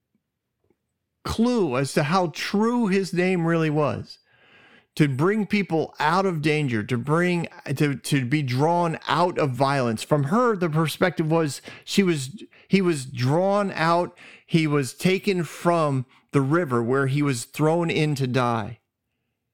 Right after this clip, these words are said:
thrown in to be eaten, to be violently destroyed. But I drew him out of the water, and I put him in a place where he could transition into what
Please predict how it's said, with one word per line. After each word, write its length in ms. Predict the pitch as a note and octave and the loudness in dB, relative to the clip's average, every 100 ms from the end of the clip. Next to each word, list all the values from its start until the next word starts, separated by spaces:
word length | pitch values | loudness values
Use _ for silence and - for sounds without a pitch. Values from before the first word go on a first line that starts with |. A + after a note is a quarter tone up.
| _ _ _ _ _ - | _ _ _ _ _ -8
thrown 380 | - F3 F#3+ F3+ | 0 2 2 0
in 140 | E3 | 0
to 80 | C#3+ | 0
be 300 | C#3 D3 - | 0 -2 -2
eaten, 440 | D3+ C3 A#2+ G#2 | -2 0 -2 -2
to 140 | G2+ C3 | -4 -2
be 120 | C3+ | -2
violently 1000 | A#2 C3+ D3+ E3 D#3 - C#3 C3 A#2 G#2 _ _ - | -2 0 2 2 -2 -2 -2 -2 -2 -6 _ _ -2
destroyed. 840 | C3+ - - - C3+ C3 A2 F#2+ - _ _ _ _ _ _ - | -2 -2 -6 -4 -2 0 -2 -4 -12 _ _ _ _ _ _ -4
But 120 | C3 - | -2 0
I 260 | C#3+ E3 | 0 2
drew 540 | C#3+ B2 B2+ D#3 F3 E3 | -2 -2 0 0 0 0
him 260 | D3+ C#3+ | 0 0
out 300 | C3 B2+ - - | 0 0 -2 -4
of 120 | A2+ | -2
the 80 | A2+ | 0
water, 560 | A2 A2+ A2 C#3+ C3+ _ _ _ _ _ _ _ _ _ _ - | 0 -2 -4 -8 -12 _ _ _ _ _ _ _ _ _ _ 0
and 140 | B2 | 2
I 100 | B2 | 2
put 300 | A#2+ D#3 E3+ | -2 0 2
him 140 | D#3+ | 2
in 80 | D3 | 0
a 60 | C3 | -2
place 640 | - - C#3+ D3+ C#3+ - | -4 -2 0 2 0 0
where 120 | B2 | 0
he 140 | B2 A#2+ | 0 0
could 160 | A2+ | -4
transition 800 | - - D#3 D3+ C#3 D3+ - A#2+ | -4 0 2 2 0 0 0 0
into 380 | - A#2+ A2+ B2 | 0 -2 0 -2
what 400 | A2+ C3 C3 - | 0 0 -2 -6